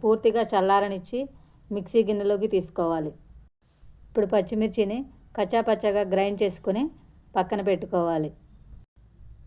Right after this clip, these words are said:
ఇప్పుడు చల్లారిన మామిడికాయ ముక్కలను తీసుకొని,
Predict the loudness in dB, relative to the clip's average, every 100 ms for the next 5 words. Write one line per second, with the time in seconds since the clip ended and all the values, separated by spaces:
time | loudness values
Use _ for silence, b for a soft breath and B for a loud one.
0 | -6 -6 0 0 0 2 2 4 2 2
1 | -2 -2 -2 -2 -2 -2 -4 -4 -4 -4
2 | -4 -6 -6 -6 -4